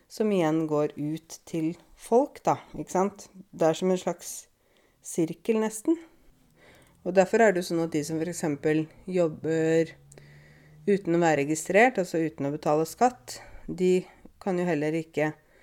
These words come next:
benytte seg av de velferdsordningene som finnes, da. Ehm, forskjellige velferdsordninger er for eksempel lønn under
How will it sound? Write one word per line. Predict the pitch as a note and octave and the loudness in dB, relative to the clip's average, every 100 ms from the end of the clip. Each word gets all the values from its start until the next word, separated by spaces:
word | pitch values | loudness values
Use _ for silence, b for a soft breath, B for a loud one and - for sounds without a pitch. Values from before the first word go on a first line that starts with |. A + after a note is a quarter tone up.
| b b b b - | b b b b -6
benytte | F3+ D#3 D3+ | -2 -2 -4
seg | D3 D#3+ | -4 -2
av | D3+ D#3 D3+ | 0 -2 -2
de | C#3+ D3 b b b b - | -2 -4 b b b b -6
velferdsordningene | E3+ E3 C#3+ C3+ B2+ - - D3+ D3 D3+ D#3 D#3+ F3+ F3+ | 2 2 2 -4 -4 -6 -2 0 0 2 2 2 2 -2
som | - E3+ | -4 -4
finnes, | E3 E3 F3 G3+ | 0 0 0 0
da. | D#3+ - - - - - - _ B B B B B B B B B F#3+ | -2 -2 -10 -16 -14 -14 -16 _ B B B B B B B B B 0
Ehm, | F#3 F3 F3 F3 | 2 2 0 0
forskjellige | G3+ G3 F3+ F3 | 0 2 2 4
velferdsordninger | E3 D#3 C#3+ D#3 D3+ F3+ A#3+ F#3 | 2 2 -2 0 2 4 4 4
er | D3+ | 0
for | E3+ | -4
eksempel | D#3+ D3 E3 D#3+ D#3 | -4 -4 -2 -2 2
lønn | D3+ E3 F#3+ | 2 4 2
under | E3+ D#3+ E3 E3+ | 0 2 2 0